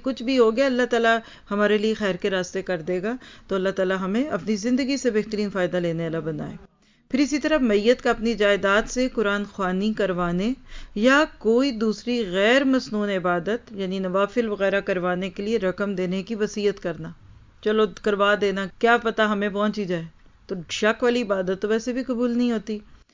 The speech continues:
پھر میت کی طرف سے شعبان، رجب اور رمضان میں خاص طور پر صدقہ خیرات کرنے یا کھانا تقسیم کرنے کا اہتمام کرنا،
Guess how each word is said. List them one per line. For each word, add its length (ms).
پھر 100
میت 340
کی 100
طرف 200
سے 160
شعبان، 680
رجب 360
اور 160
رمضان 500
میں 200
خاص 380
طور 140
پر 200
صدقہ 640
خیرات 640
کرنے 400
یا 120
کھانا 460
تقسیم 380
کرنے 320
کا 120
اہتمام 540
کرنا، 320